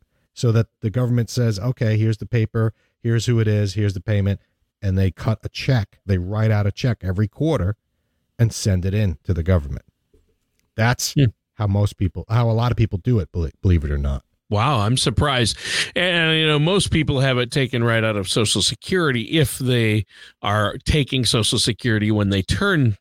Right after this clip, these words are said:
Speaker 2: sixty-five, as you pointed out, and a lot of people or some
Speaker 1: Mm-hmm.
Speaker 2: people don't do that. So then they have to use one of the other ways. But I wanna clarify, uh, and, uh, do you know, uh, or this or not? So if they,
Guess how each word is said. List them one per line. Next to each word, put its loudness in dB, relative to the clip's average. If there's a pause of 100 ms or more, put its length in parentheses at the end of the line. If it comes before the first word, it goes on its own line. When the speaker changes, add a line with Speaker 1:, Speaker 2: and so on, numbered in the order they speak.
(140)
Speaker 2:
sixty-five, 0
as -2
you 0
pointed -2
out, 0
and 0
a -2
lot 0
of -4
people 0 (400)
or 0
some -2
Speaker 1:
Mm-hmm. 2
Speaker 2:
people 0
don't 0
do 0
that. 0
So -2
then 0
they 2
have 0
to -4
use 0
one 2
of 0
the 0
other 2
ways. 0 (360)
But -2
I -2
wanna 0
clarify, 0 (160)
uh, -6
and, 0
uh, 0 (240)
do -2
you 2
know, 0
uh, -4
or 0
this 0
or 0
not? 0 (280)
So 0
if -2
they, 2